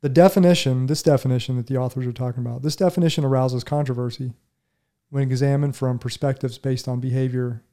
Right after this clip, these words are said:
in different contexts. Although this definition most comfortably applies to the interpersonal small group and network levels found within typical work environments, in almost all political arenas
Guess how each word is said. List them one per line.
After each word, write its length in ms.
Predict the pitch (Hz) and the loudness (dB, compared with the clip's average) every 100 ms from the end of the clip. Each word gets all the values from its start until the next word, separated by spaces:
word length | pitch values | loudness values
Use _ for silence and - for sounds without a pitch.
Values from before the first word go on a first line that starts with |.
| _ | _
in 120 | 139 131 | -8 -4
different 260 | 127 - | -4 -8
contexts. 600 | - 180 170 139 131 - | -4 -2 -2 -4 -10 -4
Although 240 | 135 151 165 | 0 4 4
this 160 | 165 | 2
definition 520 | 170 147 151 139 139 | 2 2 2 -2 0
most 240 | 131 123 - | -2 -2 -4
comfortably 560 | 165 175 147 131 127 | -4 -2 -2 0 0
applies 640 | 127 113 131 123 123 120 - _ _ _ _ - | 0 -2 -4 -4 -4 -8 -12 _ _ _ _ -4
to 120 | 160 | -2
the 120 | 139 | 0
interpersonal 720 | 139 143 131 139 135 135 127 | 0 -2 -2 -2 -2 -2 -4
small 320 | - 139 135 131 | -4 -2 0 0
group 300 | 127 127 131 | 0 -2 0
and 100 | 135 | -2
network 380 | 147 147 135 | -2 -2 -2
levels 400 | 135 120 127 127 - _ _ _ _ _ _ _ | -2 -2 -6 -10 -16 _ _ _ _ _ _ _
found 220 | 147 139 | -2 0
within 260 | 127 139 131 | 0 -2 -2
typical 340 | 151 135 127 | 0 -2 -2
work 200 | 131 151 | -2 -2
environments, 580 | 135 123 120 120 127 - | -4 -4 -6 -6 -8 -8
in 140 | 165 | -2
almost 300 | 139 139 127 | 0 0 -2
all 180 | - 135 | -2 -4
political 460 | 135 131 151 180 175 | -2 -2 -2 0 2
arenas 560 | 151 147 143 143 - | 2 2 0 -2 -6